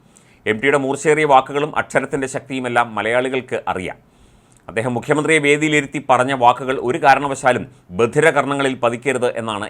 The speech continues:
എൻ്റെ അഭ്യർത്ഥന. കാരണം കാലത്തിൻ്റെ ചുവരെഴുത്താണ് എം ടി വായിച്ചത്. ഈ കാലം ആവശ്യപ്പെടുന്ന കാര്യമാണ് അദ്ദേഹം പറഞ്ഞത്." നിഷ്പക്ഷത നടിച്ച് നടന്ന് സർക്കാരിനെ താങ്ങി നിർത്തുന്ന ബുദ്ധിജീവികളും സാംസ്കാരിക പ്രവർത്തകരും ചില മാധ്യമ പ്രവർത്തകരും അതുപോലെ നിഷ്പക്ഷരാണെന്ന് കരുതി വന്ന്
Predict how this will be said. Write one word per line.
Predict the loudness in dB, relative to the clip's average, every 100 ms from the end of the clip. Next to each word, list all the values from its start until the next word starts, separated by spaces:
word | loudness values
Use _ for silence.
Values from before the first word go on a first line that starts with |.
| -4
എൻ്റെ | -2 -2
അഭ്യർത്ഥന. | -4 -6 -6 -8 -12 _ -10 2
കാരണം | 2 2 2 6
കാലത്തിൻ്റെ | 6 4 -4 -6 -4
ചുവരെഴുത്താണ് | 0 2 4 2 2 -2 -10
എം | -6
ടി | -2
വായിച്ചത്. | -2 -4 -12 -18 _ _ _ _ -12
ഈ | 0
കാലം | 4 6 4
ആവശ്യപ്പെടുന്ന | 2 0 -2 -2 0 2
കാര്യമാണ് | 2 2 -2 -4
അദ്ദേഹം | -6 -6 -4
പറഞ്ഞത്." | -4 -4 -10 -18 _ _ -8
നിഷ്പക്ഷത | -6 0 -2 0 -2 0
നടിച്ച് | -4 -2 -4 -2
നടന്ന് | -2 -2 -4 -6 -12 -2
സർക്കാരിനെ | 0 4 4 4 0
താങ്ങി | 0 0 0
നിർത്തുന്ന | -2 -2 -6 -6 -6
ബുദ്ധിജീവികളും | -6 -4 -4 -2 0 0 0
സാംസ്കാരിക | -2 0 0 0 -2
പ്രവർത്തകരും | -2 0 0 0 -2 -18 _ 0
ചില | 2 4
മാധ്യമ | 0 2 0 2
പ്രവർത്തകരും | 0 0 -4 -4 -6 -6
അതുപോലെ | 0 2 2 -2 -10 -10
നിഷ്പക്ഷരാണെന്ന് | -4 -4 0 2 2 0 0
കരുതി | 0 2 0
വന്ന് | 0